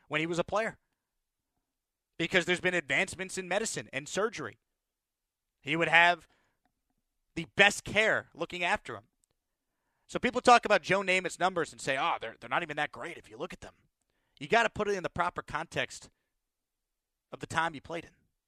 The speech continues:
He's the, see, he's the first ever quarterback to throw for four thousand yards in a season, and he did it in a fourteen-game season.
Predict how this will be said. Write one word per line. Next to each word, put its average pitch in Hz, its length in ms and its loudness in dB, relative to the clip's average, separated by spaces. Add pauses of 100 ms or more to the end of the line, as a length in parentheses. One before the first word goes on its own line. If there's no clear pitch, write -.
(1700)
He's 190 100 -10
the, 185 100 -4
see, - 320 -6
he's 202 220 -8
the 220 80 -4
first 240 300 -2
ever 202 120 -2
quarterback 160 400 0
to 135 60 -12
throw 165 160 -4
for - 180 -12
four 202 180 -6
thousand 170 360 -4
yards 156 240 -4
in 120 60 -12
a 107 40 -14
season, 135 380 -12
and 143 80 -10
he 156 80 -6
did 180 140 -4
it 196 60 -8
in 151 80 -8
a 120 60 -6
fourteen-game 143 540 -12
season. 143 300 -12